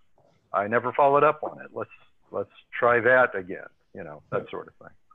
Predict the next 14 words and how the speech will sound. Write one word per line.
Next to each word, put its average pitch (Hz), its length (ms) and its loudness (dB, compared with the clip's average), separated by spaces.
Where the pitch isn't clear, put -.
But, 98 220 -4
uh, 101 320 4
I 117 100 4
don't 123 220 2
think 120 200 -2
it 107 40 2
would 104 220 0
be 107 120 4
worthwhile 101 580 4
to 90 60 -12
be 98 160 -10
rigid 98 440 0
about 90 480 2
or 82 180 -8